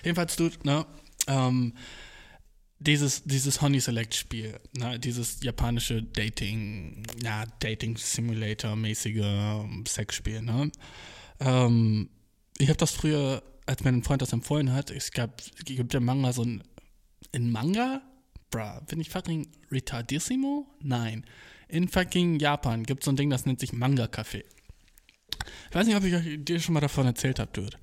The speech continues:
Jedenfalls so ein Manga-Café in Japan ist halt so, äh, so ein Ort, wo du hingehen kannst. Ach, Dude, es ist einfach kein Café. Manga-Cafés in Japan sind der niceste Shit ever.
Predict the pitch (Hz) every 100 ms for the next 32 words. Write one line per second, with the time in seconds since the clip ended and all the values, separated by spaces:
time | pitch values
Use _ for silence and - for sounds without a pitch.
0 | - - - - - - 143 - 165 -
1 | 123 113 156 170 185 - 185 190 - 131
2 | 120 131 165 139 135 139 131 - 123 120
3 | 131 123 117 117 - - - _ _ _
4 | _ - - 127 135 143 214 - - 135
5 | 135 127 127 143 170 190 196 208 - -
6 | _ _ _ _ _ _ _ _ - 64
7 | - 117 113 147 185 180 170 - - 185
8 | 170 147 - 156 208 226 208 190 180 147
9 | 143 143 139 131 127 120 120 135 120 -
10 | 117 117 117